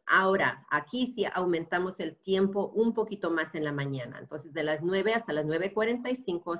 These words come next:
sí van a tener la clase en vivo con toda la clase y con la maestra. De las nueve cuarenta y cinco hasta las diez, entonces van a tener su descanso.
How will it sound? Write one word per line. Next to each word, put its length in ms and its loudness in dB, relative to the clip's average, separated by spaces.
sí 80 2
van 160 2
a 140 0
tener 220 -4
la 160 0
clase 340 -4
en 180 -6
vivo 340 0
con 360 -6
toda 280 2
la 200 4
clase 280 -2
y 60 -8
con 160 -4
la 80 2
maestra. 720 -8
De 60 -6
las 100 -2
nueve 260 4
cuarenta 320 2
y 120 4
cinco 180 0
hasta 220 -2
las 240 -2
diez, 260 2
entonces 320 -8
van 160 -2
a 100 -4
tener 240 -4
su 140 -10
descanso. 760 -4